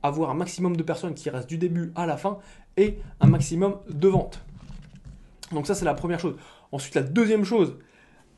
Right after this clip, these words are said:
à voir par rapport à ça, donc c'est simple, c'est si tu penses que ça va pas mar-, marcher, si tu penses que tu vas pas avoir les résultats, si tu penses que tu vas pas faire de vente, devine ce qui va se passer. Je te laisse deviner, je vais pas te laisser attendre trop longtemps, mais ce qui va se passer,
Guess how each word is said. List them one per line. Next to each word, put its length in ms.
à 340
voir 320
par 100
rapport 320
à 60
ça, 160
donc 200
c'est 100
simple, 200
c'est 300
si 200
tu 100
penses 240
que 80
ça 140
va 100
pas 160
mar-, 260
marcher, 340
si 140
tu 120
penses 280
que 100
tu 140
vas 100
pas 240
avoir 280
les 120
résultats, 360
si 80
tu 80
penses 300
que 80
tu 100
vas 100
pas 180
faire 220
de 120
vente, 320
devine 380
ce 60
qui 100
va 100
se 80
passer. 360
Je 100
te 80
laisse 240
deviner, 320
je 80
vais 60
pas 80
te 80
laisser 180
attendre 280
trop 180
longtemps, 260
mais 120
ce 80
qui 100
va 100
se 60
passer, 400